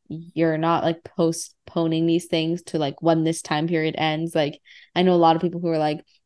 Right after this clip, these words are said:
"Okay, I just work hard for the next seven, like, four years of my life, and then I'm gonna start working out, and then I'm gonna start eating healthy, and then talking to friends." But it's like,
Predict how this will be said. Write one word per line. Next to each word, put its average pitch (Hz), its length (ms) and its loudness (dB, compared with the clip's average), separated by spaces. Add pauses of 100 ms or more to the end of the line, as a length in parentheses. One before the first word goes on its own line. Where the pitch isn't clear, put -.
(200)
"Okay, 196 360 6
I 180 140 6
just 175 140 -4
work 214 180 6
hard 208 440 2
for 220 100 -6
the 196 40 0
next 170 460 -2 (380)
seven, 208 500 6
like, 190 260 4
four 233 220 8
years 202 440 2
of 190 80 -2
my 190 160 2
life, 180 460 0 (360)
and 214 200 2
then 226 140 8
I'm 202 180 4
gonna 190 180 2
start 185 300 0
working 175 280 -4
out, 160 180 -2
and 190 100 2
then 214 80 4
I'm 214 100 2
gonna 196 140 2
start 196 220 -2
eating 175 200 -2
healthy, 165 440 -2
and 160 140 -2
then 156 260 -4 (100)
talking 170 280 0
to 175 100 -4
friends." 156 320 -4 (480)
But 202 420 6
it's 202 140 -6
like, 220 260 0